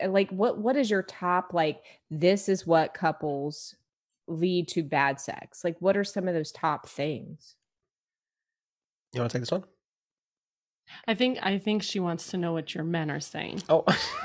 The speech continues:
Speaker 1: Well, either way,
Speaker 3: <laughs>
Speaker 1: just, like, what, what
Speaker 3: Oh.
Speaker 1: do you guys see in your interactions with couples as being, like, the core problem with their sex? What's leading to that?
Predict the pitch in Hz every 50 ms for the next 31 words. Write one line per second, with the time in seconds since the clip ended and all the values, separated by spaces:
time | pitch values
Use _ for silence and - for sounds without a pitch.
0 | 285 254 247 - 247 247 - - 277 302 370 285 240 208 202 - 233 214 175 160
1 | 151 156 160 180 180 190 196 233 262 - 349 - 277 233 220 196 185 - 180 190
2 | 220 269 269 - - 269 349 339 330 - 247 247 262 262 254 226 220 214 214 214
3 | 214 214 208 208 - - - - 240 247 269 254 220 190 175 175 180 - 180 185
4 | 175 175 175 175 175 175 180 - 180 170 175 175 170 175 170 - 180 175 170 165
5 | 156 151 170 220 214 - - 208 190 - 165 160 - - - 180 165 - 160 165
6 | 160 160 156 151 - - 170 170 170 170 165 160 165 165 - - 156 147 - -
7 | - - - - - - 214 202 196 196 185 170 165 - - - 165 156 160 180
8 | 220 233 214 180 160 151 147 143 156 160 - _ - 170 175 165 170 - 170 165
9 | 160 156 156 - - - - 185 220 220 175 - - - 175 170 - - 156 156
10 | 160 190 202 196 165 156 143 - 170 139 135 131 123 120 127 - -